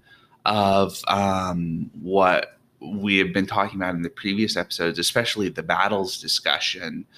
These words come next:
Um, I've got some call-ins from Jason Connerly and Carl Rodriguez, and, um, yeah, I want to continue those discussions. And then I'm gonna talk about something else that I have been,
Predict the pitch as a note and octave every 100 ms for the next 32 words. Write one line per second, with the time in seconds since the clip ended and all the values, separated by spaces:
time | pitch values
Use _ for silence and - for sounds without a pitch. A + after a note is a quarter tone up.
0 | - - _ - G2 F#2+ F2+ D#2 D#2 F#2
1 | F2+ - G2+ - F#2 F#2 F2 E2+ F2 -
2 | F#2 E2 E2 E2 D#2+ D#2+ F2+ - F#2 G2+
3 | F2+ F2 F2 F2 F2 F2 - D2+ - G2+
4 | F2 E2 E2+ E2 F2 A#2+ B2 C3 C3 C3
5 | - - - - - F#2 F#2 F#2 F2 E2
6 | F2 E2+ E2 E2 D#2 D#2 D2+ - - G2
7 | A2+ G#2+ F2+ F2 B1+ - G2 - - -
8 | G2+ F2 E2+ F#2+ G2 G#2+ A2+ A#2 - -
9 | _ _ _ _ C3 B2+ - B2+ B2+ C3
10 | B2+ C3 - G2+ A2+ F3+ A3 D3 A#2 -
11 | G#2 A2 - - _ _ _ _ _ _
12 | _ _ - - G#2 G#2 G#2+ G#2+ - -
13 | - - - - A#2+ A2+ A2+ - B2 D3+
14 | - - A2 F#2 F2+ G#2 F2+ F2+ F2+ F2+
15 | F2+